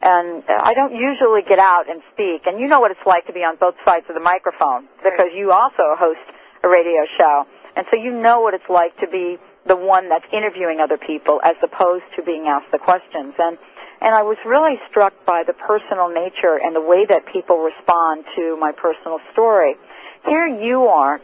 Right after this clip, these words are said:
taking your message out into the world. What has been the response, uh, to you, to your story, and to your work by both the media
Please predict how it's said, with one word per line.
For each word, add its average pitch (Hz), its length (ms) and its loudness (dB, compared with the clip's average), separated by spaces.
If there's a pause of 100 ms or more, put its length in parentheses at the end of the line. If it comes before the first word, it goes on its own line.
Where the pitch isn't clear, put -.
taking 185 460 -4
your 220 260 4
message 170 500 -4
out 156 260 -2
into 170 220 -10
the 165 80 -4
world. 156 480 -2 (540)
What 226 420 0 (160)
has 190 540 0 (200)
been 165 460 0 (140)
the 160 80 0
response, 160 880 -2 (760)
uh, 160 580 0 (360)
to 311 160 -2
you, 175 400 -8 (140)
to 262 80 -2
your 240 320 -2 (100)
story, 160 400 0
and 185 240 -2 (120)
to 214 60 -4
your 160 480 -2
work - 480 2 (560)
by 175 600 0 (120)
both 185 220 0
the 180 80 -6
media 202 380 -6